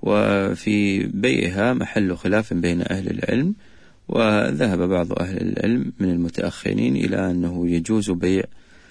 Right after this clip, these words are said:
ماء زمزم إذا حازها الإنسان وملكها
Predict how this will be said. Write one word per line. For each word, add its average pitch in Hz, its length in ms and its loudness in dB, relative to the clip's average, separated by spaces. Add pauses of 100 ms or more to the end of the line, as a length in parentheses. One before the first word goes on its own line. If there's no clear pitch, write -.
(280)
ماء 95 240 2
زمزم 107 400 0
إذا 92 280 0
حازها 95 720 0
الإنسان 98 720 0
وملكها 95 840 0